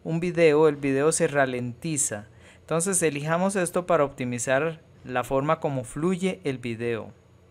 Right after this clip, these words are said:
Otro detalle importante es que algunas veces no me va a aparecer aquí la pantalla de video, porque el video está anclado al Windows.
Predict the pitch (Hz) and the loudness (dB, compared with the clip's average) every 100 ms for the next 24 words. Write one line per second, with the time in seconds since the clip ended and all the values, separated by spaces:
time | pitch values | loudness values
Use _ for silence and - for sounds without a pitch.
0 | - - - - - - _ _ 220 254 | -20 -20 -20 -20 -20 -20 _ _ 8 8
1 | 262 247 226 180 160 156 165 151 - 202 | 6 4 4 6 4 4 -2 -2 -2 -2
2 | 190 196 190 160 143 143 139 165 156 - | 0 -2 2 0 0 -2 -6 -4 -4 -4
3 | 185 - - 143 139 135 143 208 233 226 | -6 -6 2 4 4 0 0 2 4 2
4 | 180 160 139 - 131 135 - - 139 147 | 2 2 2 2 -2 -2 -6 -4 -2 2
5 | 160 180 196 208 185 160 165 165 170 143 | 6 6 6 4 4 6 6 4 0 0
6 | 139 147 147 175 165 160 131 127 117 147 | -2 -2 -2 -2 0 2 2 -2 -2 0
7 | 143 160 151 147 139 131 151 160 143 104 | 2 2 0 -2 -2 -2 4 6 4 0
8 | 101 - - - - - _ - 220 214 | -8 -20 -20 -20 -20 -20 _ 2 6 6
9 | 196 214 208 214 - 240 202 202 214 196 | 6 2 2 2 0 -2 0 -2 0 4
10 | 160 156 185 - - 143 143 165 170 - | 6 6 4 2 -4 -2 0 0 0 0
11 | 147 143 135 - 170 208 196 139 143 170 | 0 0 -2 -4 0 4 4 4 2 2
12 | 208 - - - 143 139 170 160 131 120 | 0 -8 -10 0 0 2 0 0 -2 -4
13 | 117 - | -8 -12